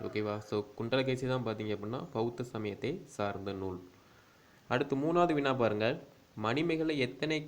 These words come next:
கதைகளை கொண்டதுன்னு பார்த்தீங்கன்னா, முப்பது. ஓகேவா, மணிமேகலை எத்தனை கதைகளை கொண்டதுன்னு பார்த்தீங்கன்னா, முப்பது. அடுத்து நாலாவது வினா பாருங்க.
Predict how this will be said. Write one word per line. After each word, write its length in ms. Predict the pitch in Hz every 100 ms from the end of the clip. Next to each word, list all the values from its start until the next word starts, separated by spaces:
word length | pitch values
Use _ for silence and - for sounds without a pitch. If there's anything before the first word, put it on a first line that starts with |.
| -
கதைகளை 440 | 117 120 131 127
கொண்டதுன்னு 400 | 123 117 113 120 113
பார்த்தீங்கன்னா, 380 | 107 104 117 165 175 -
முப்பது. 440 | 113 - 110 98 - - - -
ஓகேவா, 380 | 107 107 107 110 - - - - -
மணிமேகலை 460 | 110 113 131 123 120
எத்தனை 240 | 110 120
கதைகளை 320 | 117 110 110 110
கொண்டதுன்னு 340 | 107 104 104
பார்த்தீங்கன்னா, 360 | 98 104 113 175 -
முப்பது. 480 | 104 101 - 90 95 92 - - - - - - -
அடுத்து 240 | 131 131 139
நாலாவது 400 | 131 151 170 165
வினா 160 | 143 135
பாருங்க. 360 | 123 113 104